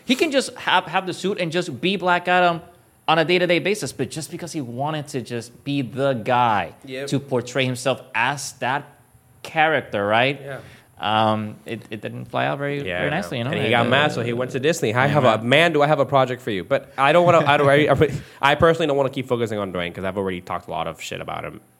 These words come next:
Speaker 2: I don't care, like, you know,
Speaker 1: So
Speaker 2: behind the scenes. I kinda wanna focus on Disney. We, we, we had, we had a good, like, talk about animation, and Disney has kinda, like, forgotten what their roots are, which is animation, and they have begun to just go fully live action.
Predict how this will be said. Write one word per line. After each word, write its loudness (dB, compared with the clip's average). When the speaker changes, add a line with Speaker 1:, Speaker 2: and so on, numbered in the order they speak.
Speaker 2:
I -8
don't -10
care, -10
like, -12
you -10
know, -10
Speaker 1:
So -14
Speaker 2:
behind -8
the -8
scenes. -12
I -2
kinda -4
wanna 4
focus -2
on -6
Disney. -12
We, 0
we, 2
we 6
had, 4
we 6
had 6
a 2
good, 2
like, 0
talk -2
about -2
animation, -6
and -8
Disney 0
has 2
kinda, -2
like, -2
forgotten -2
what -6
their -6
roots -10
are, -10
which -14
is -10
animation, -10
and -8
they -4
have 0
begun -2
to -10
just -10
go -6
fully -6
live -2
action. -12